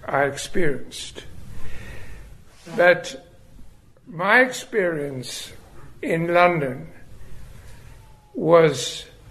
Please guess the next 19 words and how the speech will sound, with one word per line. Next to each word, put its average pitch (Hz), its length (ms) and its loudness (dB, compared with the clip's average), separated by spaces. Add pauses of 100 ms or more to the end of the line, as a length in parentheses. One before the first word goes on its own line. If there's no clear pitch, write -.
(600)
solving 220 880 6
crises 175 840 -2 (280)
caused 240 680 2
by 156 220 4
the 143 120 -2
South 143 320 2
African 147 460 0
government. - 640 4 (1000)
The - 60 -20
fact 214 460 2
is, - 720 0 (200)
the 160 140 -12
South 147 300 -4
African 175 500 4
government, 147 640 2
and 131 260 -4
particularly 156 840 2 (640)
its 147 300 2
leader 160 680 4